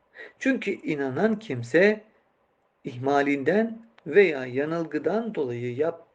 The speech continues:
<clears throat> yaptığı hatayı ve suçu terk eder. Rabbine sığınır, günahlar onun için bir hatırlatmadır, bir yenilenmedir, bir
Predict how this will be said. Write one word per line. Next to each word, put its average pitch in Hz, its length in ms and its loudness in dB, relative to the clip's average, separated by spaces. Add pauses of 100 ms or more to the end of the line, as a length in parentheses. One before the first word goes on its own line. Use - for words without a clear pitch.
(120)
<clears throat> 180 280 2
yaptığı 147 440 0
hatayı 139 560 2
ve 127 100 2
suçu - 380 -4
terk 214 360 2 (140)
eder. 127 420 -6 (840)
Rabbine 135 400 4
sığınır, 135 640 2 (300)
günahlar 143 880 0 (280)
onun 208 400 2
için 160 600 -6
bir 185 180 0
hatırlatmadır, 139 1080 0 (520)
bir 175 300 0
yenilenmedir, 139 1000 0 (380)
bir 208 320 0